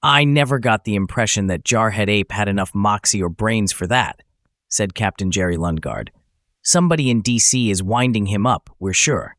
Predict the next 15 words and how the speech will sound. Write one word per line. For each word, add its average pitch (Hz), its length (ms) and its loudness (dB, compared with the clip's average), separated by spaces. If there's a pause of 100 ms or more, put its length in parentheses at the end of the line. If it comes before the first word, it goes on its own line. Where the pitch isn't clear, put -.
said - 240 -4
Hatfield. - 540 -8 (260)
"No 139 260 4
good 151 300 0
Marine 110 540 0
would 95 220 -4
dare 127 260 2
do 120 200 -2
such - 280 0
a 95 60 -4
thing 110 440 -4 (220)
as 107 140 -2
defy 131 400 2
his 131 180 0
commander-in-chief 110 960 -2